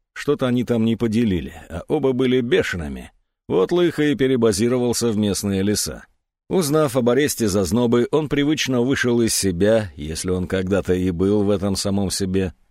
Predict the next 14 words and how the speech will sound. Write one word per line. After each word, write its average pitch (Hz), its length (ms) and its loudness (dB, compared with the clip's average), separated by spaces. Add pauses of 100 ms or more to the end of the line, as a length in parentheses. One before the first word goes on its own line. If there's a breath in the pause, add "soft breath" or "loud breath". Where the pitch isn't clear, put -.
(260)
Накатал 120 480 0
ультимативное 151 760 2
письмо 131 340 0
начальнику 113 600 0
райотдела 107 760 2
Н 101 200 0
К 92 160 0
В 87 160 0
Д 123 180 0
с - 80 -6
требованием 147 680 -2
освободить 156 800 -2
его 98 220 0
любовь. 95 540 -2